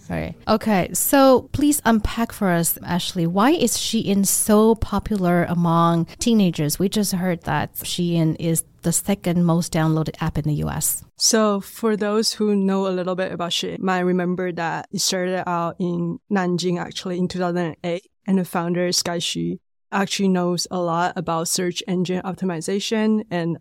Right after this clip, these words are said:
Speaker 2: you know, just looking for what's trendy online.
Speaker 1: So he was a tech guy.
Speaker 2: He was a tech guy. So in two thousand twelve, he actually moved to Guangzhou 'cause he realized China, especially Guangzhou, has a vast manufacturing capacity for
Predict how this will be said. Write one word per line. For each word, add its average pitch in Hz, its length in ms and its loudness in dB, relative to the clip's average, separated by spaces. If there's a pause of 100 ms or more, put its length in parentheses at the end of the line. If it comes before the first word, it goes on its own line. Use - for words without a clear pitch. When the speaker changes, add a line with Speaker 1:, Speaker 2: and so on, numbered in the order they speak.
Speaker 2:
you 180 140 -4
know, 175 160 -4
just - 240 -6
looking 190 260 2
for 185 200 -2
what's 180 260 0
trendy 175 400 -2
online. 170 480 -2
Speaker 1:
So 240 100 2
he 240 100 6
was 294 100 6
a 269 80 4
tech - 340 -2
guy. 143 300 -4 (120)
Speaker 2:
He 226 140 6
was 190 380 2
a 180 60 -10
tech - 180 -10 (100)
guy. - 220 -12
So 240 300 6
in 247 360 6
two 285 160 0
thousand 277 380 4
twelve, 185 400 0
he 202 240 0
actually 196 500 0
moved 220 400 6
to 202 100 -2
Guangzhou 170 460 -2
'cause - 220 -4
he 202 100 -2
realized 190 760 0
China, 202 540 0 (140)
especially 190 440 -2
Guangzhou, 180 420 -2
has 180 220 -4
a 175 140 -4 (160)
vast 175 460 0 (100)
manufacturing 202 680 2
capacity 175 600 -6
for 170 560 -2